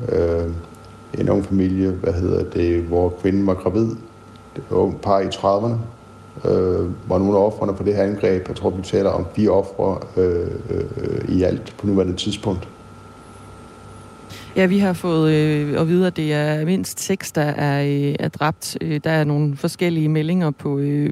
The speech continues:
Speaker 2: på de her tal, som det ser ud lige nu. Men, øh, de droner, som ramte i går, det er såkaldte kamikaze-droner. De er udstyret med et sprængstof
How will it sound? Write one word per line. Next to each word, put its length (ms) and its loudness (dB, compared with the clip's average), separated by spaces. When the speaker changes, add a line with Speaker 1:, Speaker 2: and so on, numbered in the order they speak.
Speaker 2:
på 80 -2
de 180 -2
her 240 0
tal, 280 -4
som 160 0
det 120 2
ser 120 2
ud 180 4
lige 120 0
nu. 220 4
Men, 340 2
øh, 220 2
de 80 4
droner, 440 4
som 220 0
ramte 420 0
i 20 2
går, 220 0
det 220 -2
er 160 0
såkaldte 500 -2
kamikaze-droner. 1160 0
De 40 4
er 40 4
udstyret 400 4
med 260 2
et 120 -4
sprængstof 680 -2